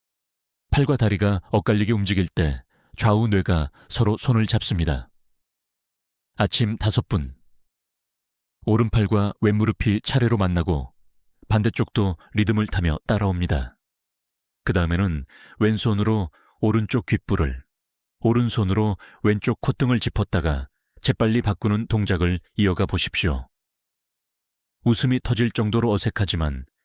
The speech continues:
신경망은 놀랄 만큼 깨어납니다. 여기에 손가락 게임을 더합니다. 엄지와 검지를 맞닿게 했다가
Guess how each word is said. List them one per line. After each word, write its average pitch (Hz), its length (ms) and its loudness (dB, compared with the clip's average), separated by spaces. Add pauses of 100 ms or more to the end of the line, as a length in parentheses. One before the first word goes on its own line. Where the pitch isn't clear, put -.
(140)
신경망은 113 680 0 (160)
놀랄 107 340 2
만큼 92 420 0
깨어납니다. 76 720 0 (1120)
여기에 104 280 2
손가락 117 420 -2
게임을 92 360 2
더합니다. 73 640 -2 (1300)
엄지와 110 440 2
검지를 110 480 0
맞닿게 98 460 -2
했다가 78 600 -2